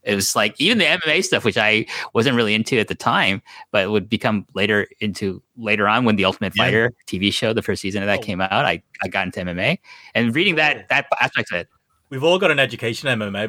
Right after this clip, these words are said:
Speaker 3: beca-, in M M A because of The
Speaker 2: Yeah.
Speaker 3: Observer and because of people like John. Like, I can hold it, like, I've got mates who really love U F C. I can hold a conversation with them. I don't watch a fucking
Speaker 2: Mm.
Speaker 3: minute of it, but I can talk about it. Like, I know the
Speaker 1: Yeah.
Speaker 3: history, and it's purely from, like, The Observer and, uh,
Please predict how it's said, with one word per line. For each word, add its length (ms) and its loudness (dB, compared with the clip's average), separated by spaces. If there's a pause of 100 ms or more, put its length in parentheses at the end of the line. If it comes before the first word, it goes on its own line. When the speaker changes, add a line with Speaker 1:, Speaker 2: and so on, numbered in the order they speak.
Speaker 3:
beca-, 200 -14
in 240 -8
M 140 2
M 140 0
A 100 -6
because 300 -6
of 80 -4
The 80 -6
Speaker 2:
Yeah. 60 -6
Speaker 3:
Observer 540 -2
and 160 -8
because 300 -2
of 60 -8
people 240 -2
like 260 2
John. 340 0 (300)
Like, 160 0
I 100 4
can 120 0
hold 240 2
it, 80 -6 (180)
like, 160 2
I've 120 2
got 140 0
mates 240 -2
who 120 -6
really 500 -4
love 460 -2
U 100 0
F 140 2
C. 280 -4
I 120 2
can 100 2
hold 140 2
a 40 -12
conversation 500 -2
with 100 -12
them. 100 -12 (400)
I 60 -2
don't 160 4
watch 180 2
a 60 -10
fucking 260 2
Speaker 2:
Mm. 120 6
Speaker 3:
minute 200 0
of 160 2
it, 140 -12 (360)
but 120 -4
I 60 4
can 120 -2
talk 240 2
about 300 2
it. 200 -6
Like, 200 -2
I 60 0
know 180 2
the 100 2
Speaker 1:
Yeah. 140 4
Speaker 3:
history, 340 -2
and 140 -4
it's 100 -8
purely 400 -2
from, 240 -4
like, 200 -2
The 100 -2
Observer 420 -2
and, 160 -2
uh, 240 -4